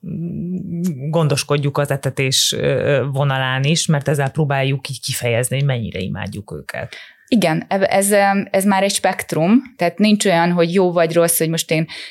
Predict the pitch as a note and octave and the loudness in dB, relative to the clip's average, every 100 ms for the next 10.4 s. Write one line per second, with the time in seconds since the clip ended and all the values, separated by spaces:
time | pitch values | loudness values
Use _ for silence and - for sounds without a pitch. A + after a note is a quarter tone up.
0 | - - E3 - F#3 F#3 E3+ - F3 E3+ | -4 0 2 2 0 2 0 2 2 2
1 | D#3+ D#3+ D#3+ D#3+ E3 F3+ E3+ E3 - E3+ | 2 0 0 0 2 2 2 0 2 2
2 | E3+ F3 F#3 - G3 G3 G3 - G3 F#3 | 2 0 -2 0 2 2 0 2 0 0
3 | - F3 F3+ F3+ F#3 F3+ F#3 E3+ E3 D#3 | 0 0 2 2 -2 0 2 2 4 2
4 | D3 - C#3+ C#3+ D3 D3 C3+ D3+ D#3 D#3 | 2 0 -2 0 -2 0 0 0 0 -2
5 | - D#3+ D#3 D#3 D#3+ E3+ F3+ G#3+ - - | -2 0 0 2 0 0 0 -2 -4 -16
6 | - - F#3 F#3 F#3 G3+ F3 F3 - F#3 | -8 -2 2 2 2 2 0 0 0 2
7 | F3 F#3 E3+ E3+ E3+ F3+ E3+ F3 G3+ G3 | 2 0 2 2 0 0 0 2 2 4
8 | F3+ - E3+ D#3 - - D3 - - E3+ | 2 2 0 0 0 0 0 0 0 -2
9 | F3 G3 E3+ E3+ - E3+ D#3+ E3 E3 F3 | 0 2 2 0 2 4 4 2 0 0
10 | E3 E3+ D#3 D#3 | 2 4 2 0